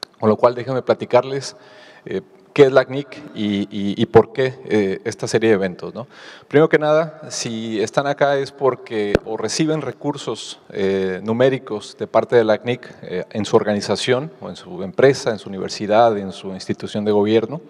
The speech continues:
o, eh, son, eh, técnicos expertos en alguno de los temas en los que vamos a estar,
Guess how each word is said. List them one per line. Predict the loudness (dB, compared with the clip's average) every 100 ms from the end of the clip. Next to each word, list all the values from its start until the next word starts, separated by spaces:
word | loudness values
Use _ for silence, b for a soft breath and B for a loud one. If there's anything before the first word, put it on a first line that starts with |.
| B B B B B 4
o, | 4 4 0
eh, | -4 0 2 0 -4 -10 -14 _ _ _
son, | -4 2 2 2 -2
eh, | 0 0 0 -10 -20 -20 -16 -12 2
técnicos | 2 2 -2 -2
expertos | -4 2 2 2 -2 -4
en | -4
alguno | -2 0 0
de | 0
los | -2 2
temas | 0 2 -4 -8
en |
los | -10 -6
que | -2
vamos | -2 -2
a | -10
estar, | -6 -4 -4